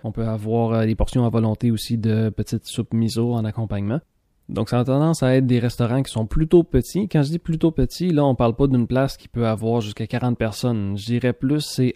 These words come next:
entre quatre places et douze places, peut-être. Ça arrive assez régulièrement que lorsqu'on rentre, le restaurant est fait sur le long. Donc, il va y avoir la cuisine qui va prendre la moitié sur toute la longueur, puis l'autre moitié, c'est une rangée de bancs.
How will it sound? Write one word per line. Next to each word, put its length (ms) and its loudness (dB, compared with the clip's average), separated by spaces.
entre 500 0
quatre 460 -4
places 640 -4
et 340 -2
douze 400 -4
places, 460 -2
peut-être. 420 -4
Ça 140 -2
arrive 220 2
assez 160 0
régulièrement 480 4
que 100 0
lorsqu'on 420 0
rentre, 480 0
le 300 4
restaurant 400 0
est 80 0
fait 180 -2
sur 240 2
le 80 8
long. 200 4
Donc, 100 -2
il 60 -6
va 80 4
y 20 4
avoir 140 4
la 100 4
cuisine 340 0
qui 120 -6
va 100 0
prendre 300 0
la 140 0
moitié 520 -2
sur 180 -12
toute 140 -4
la 80 0
longueur, 400 -2
puis 100 -4
l'autre 280 4
moitié, 440 0
c'est 120 -4
une 80 2
rangée 340 0
de 80 -4
bancs. 160 -6